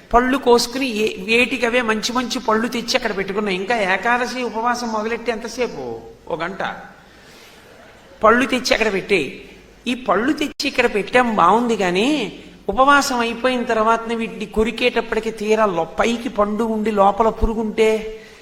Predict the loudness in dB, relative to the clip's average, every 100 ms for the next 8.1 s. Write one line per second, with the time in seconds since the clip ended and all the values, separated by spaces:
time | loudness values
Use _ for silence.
0 | -10 -6 -2 0 2 2 2 2 4 6
1 | 4 2 2 2 2 0 -8 -16 -16 -4
2 | 0 4 4 6 6 4 0 -4 -6 -10
3 | -14 -18 -20 -20 -20 -20 0 4 4 4
4 | 4 4 4 4 4 4 0 -6 -12 -20
5 | -20 -20 -20 -20 -20 -20 _ _ -20 -20
6 | -20 -10 -2 2 4 4 2 2 0 4
7 | 4 4 4 2 4 4 6 4 4 2
8 | -2